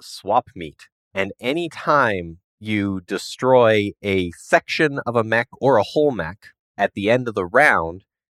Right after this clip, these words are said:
you can choose to swap any weapon from that destroyed section or mech and overwrite one of the weapons on your mech. You only change the weapon stats, so you take all the properties of the weapon, the damage, the heat, the range bands,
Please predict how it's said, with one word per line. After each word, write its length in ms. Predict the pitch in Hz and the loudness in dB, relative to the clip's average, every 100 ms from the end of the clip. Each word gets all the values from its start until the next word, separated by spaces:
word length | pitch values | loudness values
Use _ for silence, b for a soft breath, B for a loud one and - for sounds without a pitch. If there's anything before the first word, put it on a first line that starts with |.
| _ 98 | _ -8
you 260 | 107 117 | -4 -4
can 280 | - 131 101 | -4 -10 -10
choose 540 | - - 190 127 87 - | -10 -4 -2 -2 -4 -10
to 120 | 101 | -12
swap 460 | - - 123 113 - _ - | -12 -4 0 0 0 _ -8
any 340 | 143 180 180 | -4 -2 -4
weapon 580 | 156 143 135 - 87 78 | 2 4 4 2 -2 -4
from 220 | - 90 | -10 -2
that 220 | 98 107 | 2 2
destroyed 500 | - - - 117 117 | 2 -8 -2 0 0
section 560 | - - 117 - 139 123 - | -2 0 0 0 -6 -6 -4
or 200 | 101 90 | -4 -2
mech 380 | 87 135 - _ _ _ - | -2 -4 -4 _ _ _ -8
and 180 | 95 - 139 | -8 -4 2
overwrite 640 | 147 127 120 117 101 85 _ | 2 2 2 4 4 2 _
one 180 | 104 98 | -2 0
of 120 | 90 | 0
the 100 | 90 | -2
weapons 440 | 85 98 101 87 87 | 4 2 2 -4 -2
on 180 | 80 | -4
your 300 | 78 95 90 | -4 0 0
mech. 240 | 78 73 - _ _ _ _ - | 0 -8 -20 _ _ _ _ 0
You 120 | 101 | 4
only 320 | 113 143 160 | 6 4 0
change 400 | - 175 170 165 | 2 2 2 -2
the 100 | 170 | -2
weapon 320 | 151 170 147 113 | 4 4 4 -4
stats, 420 | - 87 92 - | 0 2 2 0
so 100 | 110 | -2
you 100 | 98 | -2
take 240 | 123 117 | 2 4
all 240 | 120 131 139 | 6 6 4
the 80 | |
properties 540 | 131 147 139 - 131 123 | 2 4 4 4 0 0
of 80 | 123 | 0
the 100 | 117 | 4
weapon, 400 | 117 113 120 110 | 6 4 0 -2
the 80 | |
damage, 560 | 90 101 104 104 101 - | 0 4 4 2 -2 -6
the 80 | 92 | -8
heat, 400 | 85 113 107 - _ | -4 -4 -4 -8 _
the 100 | - | -2
range 340 | 95 110 110 | 0 0 0
bands, 480 | - 120 139 202 - | 0 2 2 0 -8